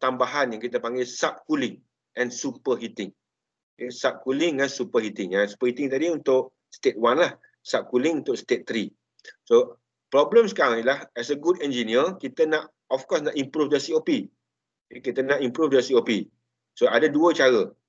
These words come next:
nak improve C O P by increasing the heat absorption. Okey, sorry, uh, untuk im-, improve C O P ni, ada cara dia ialah by increasing heat absorption lah, iaitu Q in. Q in formula dia H one minus H four.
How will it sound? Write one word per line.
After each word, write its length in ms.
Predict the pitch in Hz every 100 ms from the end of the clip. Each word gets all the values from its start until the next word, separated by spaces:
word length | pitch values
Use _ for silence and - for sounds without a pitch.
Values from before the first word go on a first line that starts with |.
| -
nak 80 | 117
improve 240 | 107 127
C 160 | 123 101
O 80 |
P 320 | 143 180 208 - _ _ _ -
by 80 | -
increasing 640 | 143 - 147 151 170 175 147
the 80 |
heat 320 | 120 143 208 - _ _ 117
absorption. 560 | 113 120 110 - 98 - _ _ _ _
Okey, 160 | - 92
sorry, 180 | 123 90
uh, 240 | 101 101 104
untuk 240 | 117 151
im-, 240 | 139 127 _
improve 320 | 143 143 220
C 160 | 185 151
O 80 | 127
P 160 | 151
ni, 240 | 151 208 214 _ _
ada 240 | 117 131 131
cara 320 | 127 131 139
dia 160 | 170
ialah 180 | 143 175 - _ _ _
by 160 | 127 127
increasing 560 | 131 - 120 117 160 180 _ 147
heat 160 | 151
absorption 480 | 120 110 113 - 147
lah, 160 | 165 - _ _ -
iaitu 240 | 104 - -
Q 160 | 135 139
in. 240 | 120 95 _ _ _ _ _ _
Q 160 | -
in 240 | 190 226 202
formula 320 | 156 156 160
dia 160 | 196
H 320 | 202 139 120 101
one 240 | 131 147
minus 400 | 113 147 185 -
H 160 | 180 -
four. 400 | 180 - -